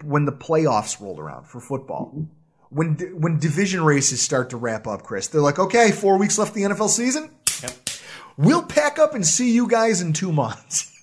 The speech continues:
Speaker 1: Because,
Speaker 2: Yeah.
Speaker 1: because it's not worth it for them to try to go head-to-head with the N F L because you lose. They are the
Speaker 2: Well,
Speaker 1: eight
Speaker 2: it, it's why, yeah, I mean, it's, it's why you've seen,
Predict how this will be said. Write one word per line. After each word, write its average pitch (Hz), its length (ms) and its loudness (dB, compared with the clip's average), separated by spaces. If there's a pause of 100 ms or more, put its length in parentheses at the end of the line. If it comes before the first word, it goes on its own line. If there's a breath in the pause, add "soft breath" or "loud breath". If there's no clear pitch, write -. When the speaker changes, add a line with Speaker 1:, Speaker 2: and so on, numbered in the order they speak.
(100)
Speaker 1:
Because, 311 300 -2
Speaker 2:
Yeah. 185 160 0 (180)
Speaker 1:
because 277 240 -4
it's 277 160 -4
not 262 380 -2
worth 233 380 -2
it 196 100 -10
for 175 180 -6
them 170 200 -4
to 160 60 -8
try 185 280 -6
to 185 40 -4
go 175 160 -4
head-to-head 151 460 0
with 143 140 -6
the 139 80 -6
N 131 100 -2
F 127 140 -6
L 110 160 -2
because 151 400 -6
you 160 120 -6
lose. 160 520 -10 (260 loud breath)
They 226 120 -8
are 254 100 6
the 233 120 0
Speaker 2:
Well, 156 120 2
Speaker 1:
eight 208 100 6
Speaker 2:
it, - 220 0
it's 160 160 -8
why, 170 360 4
yeah, 214 160 2
I 185 60 6
mean, 156 100 4
it's, 156 120 0
it's 156 160 -6
why 160 220 6
you've 180 260 -2
seen, 175 580 -2